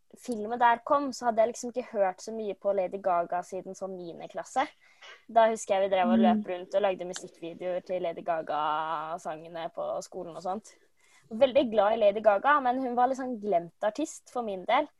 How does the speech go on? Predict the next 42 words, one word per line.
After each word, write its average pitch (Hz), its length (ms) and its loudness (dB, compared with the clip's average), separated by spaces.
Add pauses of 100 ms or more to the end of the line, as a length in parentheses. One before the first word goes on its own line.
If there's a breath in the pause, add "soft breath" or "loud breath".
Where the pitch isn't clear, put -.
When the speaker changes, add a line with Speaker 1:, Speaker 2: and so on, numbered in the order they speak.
(340)
Speaker 1:
helt 220 260 4
til 233 120 -4
den 202 420 0
filmen 185 400 -8
her 180 200 -4
kom, 214 360 0 (100)
og 185 480 2 (520)
man, 185 240 -4
ja, 196 140 -2 (280)
så 196 200 -2
at 185 100 -4
hun 185 120 -10
var 180 140 -2
en 185 100 -10
skuespiller - 520 -10
også. 190 140 -6 (840)
Og 214 380 8 (400)
hun 247 180 2
viste 226 380 -6
jo 233 60 -2 (180)
en 269 160 2
veldig 214 340 0
sånn 220 280 -4
ny 190 200 -6
side 202 340 -8
av 170 120 0
seg 190 180 -6
selv 247 360 -2 (480)
i 254 60 -6
den 220 200 -4
filmen. 220 380 -2
En 247 120 2
veldig 202 200 4
mye 196 160 -6
mer 185 140 -2
sånn, 175 360 -8 (200)
det 196 140 -8
kan 180 180 -10
jo 180 200 -12 (240)
være 180 360 0
skuespiller 190 440 -12
da, 233 160 0